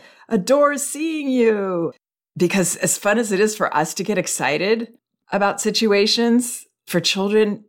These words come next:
getting happily excited can actually be as stressful and dysregulating as being scared or angry or, or upset. And if you're like me, that's really easy to forget because as adults,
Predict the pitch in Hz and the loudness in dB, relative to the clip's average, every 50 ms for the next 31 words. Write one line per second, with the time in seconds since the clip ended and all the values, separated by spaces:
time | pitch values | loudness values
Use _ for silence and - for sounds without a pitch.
0 | _ _ _ _ _ _ _ _ _ _ - 160 156 135 127 - - 139 151 - | _ _ _ _ _ _ _ _ _ _ -2 -2 -2 -2 -2 -2 -2 -4 -2 0
1 | 196 214 196 180 175 180 - - 127 123 151 175 220 247 247 - - - - 185 | 0 2 2 2 0 -2 -4 -4 -2 -2 0 0 0 -2 -2 -6 -8 -4 -2 0
2 | 185 185 185 185 185 180 196 - - - - 202 - - 240 247 220 - 214 196 | 2 2 2 2 2 0 -2 -4 -4 -4 -4 -2 -2 0 2 2 2 2 2 2
3 | 202 196 190 - - 156 156 - - - - 170 165 180 - - - 208 208 196 | 4 2 2 0 0 -2 -2 -2 -4 -4 -2 -2 -2 0 -2 -2 -2 0 2 2
4 | 180 165 151 143 - 147 139 - 156 156 165 170 190 202 190 190 185 180 185 185 | 2 2 0 -2 -6 -8 -8 -6 -2 -2 -2 0 0 0 0 0 0 0 0 0
5 | 180 185 185 180 - _ _ _ _ _ _ _ - - 160 170 175 175 175 170 | 0 -2 -4 -6 -8 _ _ _ _ _ _ _ -4 -2 0 2 2 2 2 0
6 | 160 - - - - _ - 175 185 214 208 208 185 - - - 175 165 175 208 | -2 -4 -6 -6 -6 _ 0 2 4 4 4 4 2 0 -2 0 2 2 4 4
7 | 233 240 196 151 123 113 - - 135 131 123 127 - - - - 208 226 214 185 | 2 2 0 0 -2 -2 -4 -4 -2 -2 -2 -2 0 0 0 0 0 0 2 2
8 | 151 131 95 101 98 - 120 117 120 123 - - - - - 135 135 135 135 143 | 0 0 -2 -4 -2 -2 0 0 -2 -2 -4 -6 -8 -12 -14 -12 -10 -8 -8 -8
9 | - - 151 - - - 170 175 208 220 165 - - - - - _ _ _ _ | -8 -8 -8 -8 -6 -2 0 0 0 0 -2 -4 -8 -16 -20 -20 _ _ _ _
10 | _ _ _ _ _ _ _ _ - 156 151 156 143 143 143 - - 147 139 135 | _ _ _ _ _ _ _ _ -4 -2 0 0 0 -2 -4 -6 -8 -6 -2 -2
11 | 135 135 - 160 151 165 170 185 202 196 151 139 - - - - 139 139 147 147 | -2 -2 -2 -2 0 0 2 2 2 0 0 -2 -4 -6 -10 -12 -6 -2 0 0
12 | 139 143 123 - - 123 127 120 - 131 - - - - - 123 156 202 - - | 0 0 -2 -2 -4 -4 -6 -6 -8 -10 -10 -14 -12 -6 -4 -2 -2 -2 -4 -8
13 | - - _ _ _ _ - 127 - - 156 135 127 123 127 123 - - - _ | -16 -20 _ _ _ _ -16 -14 -10 -6 -4 -2 -2 -2 -2 -4 -8 -12 -16 _
14 | _ _ _ _ - 139 143 - 143 131 143 170 165 156 156 - | _ _ _ _ -8 -6 -4 -4 -4 -2 0 2 2 2 0 -2